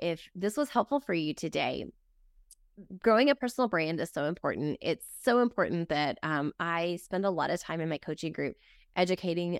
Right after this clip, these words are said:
my ladies on how to grow their personal brand, because we all need to lean into this. This is something that is just super important in this online digital space.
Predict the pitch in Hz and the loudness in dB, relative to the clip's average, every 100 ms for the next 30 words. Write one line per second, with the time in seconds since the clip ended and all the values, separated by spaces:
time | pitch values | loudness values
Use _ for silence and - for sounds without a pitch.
0 | - 156 147 160 202 214 190 - 160 165 | -2 0 0 0 0 2 -2 0 -2 -2
1 | 170 - 170 156 143 180 - _ - 202 | -4 -8 -2 2 2 0 -6 _ -2 0
2 | 175 170 151 - 147 151 151 131 151 156 | 2 2 0 -2 -4 -2 -2 -2 -2 -4
3 | 165 - 160 165 170 175 - - 165 170 | -4 0 0 -2 -4 -6 -4 -2 0 2
4 | 190 175 180 170 160 151 170 226 214 143 | 2 0 -2 -2 0 0 0 0 0 0
5 | 151 - _ _ _ 196 190 202 - 180 | -2 -8 _ _ _ 0 2 0 2 0
6 | 196 190 185 165 - 156 156 - - 160 | 2 2 2 2 0 -2 -2 -8 -6 -6
7 | - - 190 190 180 - 180 202 214 175 | -4 -2 2 4 2 2 0 4 2 2
8 | 156 147 - 151 156 156 170 165 175 170 | 0 -2 -6 -2 0 2 2 -2 -2 -4
9 | 165 - 160 214 269 | -4 -2 2 2 0